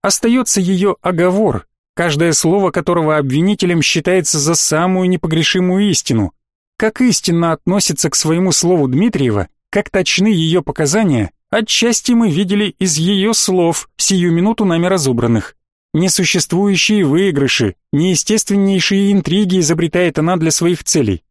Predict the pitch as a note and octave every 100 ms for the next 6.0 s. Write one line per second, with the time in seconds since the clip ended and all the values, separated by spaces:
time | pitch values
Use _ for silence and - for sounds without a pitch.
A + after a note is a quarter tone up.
0 | _ _ _ D#3+ F#3+ A#3 E3 E3+ - F3
1 | - D3 F3 D3 - D3+ E3 E3+ C3+ B2+
2 | F3 C3+ A#2 G#2 G2 - _ _ - D3+
3 | C#3 F3 A3 - F#3 - D#3 F#3+ F3+ -
4 | E3+ - - D3+ C#3 B2 G#3 - _ -
5 | C#3 D3+ D3+ G3+ G3 D#3 - C3 - A#2